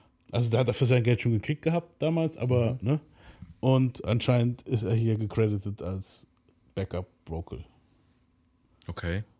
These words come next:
Speaker 1: Also das ist schon strange, so J C, Kanye und Michael Jackson auf einem Track, obwohl Michael Jackson nicht zu hören ist, irgendwie, keine Ahnung, ist er drin. Aber bei, bei, bei Kanye ist es oft so, Mann, das war doch auch hier bei dem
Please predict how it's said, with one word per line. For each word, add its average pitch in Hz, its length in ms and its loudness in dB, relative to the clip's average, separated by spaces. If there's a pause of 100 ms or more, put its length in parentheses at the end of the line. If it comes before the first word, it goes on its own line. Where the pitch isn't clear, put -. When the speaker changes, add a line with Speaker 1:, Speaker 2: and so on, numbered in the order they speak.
(120)
Speaker 1:
Also 113 240 0
das 113 140 -2
ist 139 120 -4
schon 131 260 -2
strange, 104 340 0 (100)
so 101 140 -6
J 117 260 0
C, 131 400 -2
Kanye 123 500 0
und 110 340 -4
Michael 107 280 -4
Jackson 139 360 2
auf 113 100 0
einem 117 200 -2
Track, 127 220 -2
obwohl 107 220 -2
Michael 113 300 -2
Jackson 110 420 -6
nicht 113 180 -6
zu 120 120 -4
hören 107 200 -2
ist, - 320 -8
irgendwie, 113 440 -4
keine 101 240 -4
Ahnung, 117 240 -4 (440)
ist 120 120 2
er 123 80 4
drin. 101 260 -2 (640)
Aber 139 180 0
bei, 147 140 2
bei, 160 200 4
bei 139 220 0
Kanye 185 320 2
ist 143 100 0
es - 200 -4
oft - 220 -4
so, 120 140 2
Mann, 107 320 0
das 117 180 0
war 160 80 4
doch 151 120 2
auch - 180 2
hier 151 160 4
bei 139 140 4
dem 131 180 4